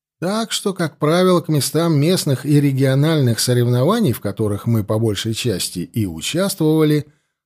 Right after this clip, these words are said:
добираться приходилось своим ходом, потихоньку, огородами, так сказать, но своим. Вследствие чего опыт передвижения по дорогам и улицам у меня также имелся.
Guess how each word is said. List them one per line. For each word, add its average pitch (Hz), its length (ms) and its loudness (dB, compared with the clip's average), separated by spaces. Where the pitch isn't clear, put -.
добираться 180 580 0
приходилось 196 580 0
своим 180 380 0
ходом, 143 640 0
потихоньку, 160 1040 0
огородами, 170 680 -2
так 156 240 -2
сказать, 143 640 -2
но 80 400 -10
своим. 156 640 -4
Вследствие 202 520 -4
чего 151 360 -2
опыт 139 400 -4
передвижения 120 760 0
по 110 120 -4
дорогам 104 540 -2
и 117 40 0
улицам 185 540 0
у 156 80 2
меня 190 360 2
также 123 640 -2
имелся. 90 720 -4